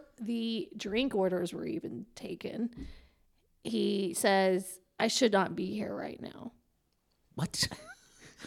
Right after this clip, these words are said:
Speaker 1: Yeah. I was like, uh, "Okay, you, like, married?
Speaker 2: Y-
Speaker 1: You got, <laughs> you know, girlfriend's
Speaker 2: y-
Speaker 1: over there in the other booth? What?" <laughs>
Speaker 2: That's the first thing that came to my mind.
Speaker 1: No. This is gonna get a little
Speaker 2: Oh,
Speaker 1: dark. He's
Speaker 2: God.
Speaker 1: like,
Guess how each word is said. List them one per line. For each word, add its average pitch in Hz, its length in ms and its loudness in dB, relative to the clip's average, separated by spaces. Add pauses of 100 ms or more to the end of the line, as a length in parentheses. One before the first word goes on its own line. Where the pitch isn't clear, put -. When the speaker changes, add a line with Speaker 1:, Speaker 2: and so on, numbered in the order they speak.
(100)
Speaker 1:
Yeah. 349 300 6 (580)
I 311 140 12
was 311 100 12
like, 269 220 6
uh, 240 400 6
"Okay, 208 480 4
you, 202 240 2
like, 180 180 -2
married? 311 680 8
Speaker 2:
Y- 269 60 2
Speaker 1:
You 254 80 0
got, - 220 2
<laughs> - 260 12
you 339 160 12
know, 220 240 6
girlfriend's 302 500 8
Speaker 2:
y- 294 80 12
Speaker 1:
over 285 180 6
there 285 200 8
in 262 100 4
the 233 80 4
other 214 140 4
booth? 294 340 0
What?" 285 300 6 (240)
<laughs> - 200 6
Speaker 2:
That's 120 240 12
the 113 60 2
first 117 160 8
thing 101 140 8
that 87 80 2
came 98 140 8
to 90 60 8
my 92 180 6
mind. 78 380 2 (200)
Speaker 1:
No. 254 380 2 (580)
This 214 160 4
is 226 100 2
gonna 190 240 2
get 185 140 -4
a - 100 -4
little - 340 -8 (140)
Speaker 2:
Oh, - 180 -6
Speaker 1:
dark. - 380 -2 (140)
He's 247 160 2
Speaker 2:
God. - 80 0
Speaker 1:
like, 190 240 4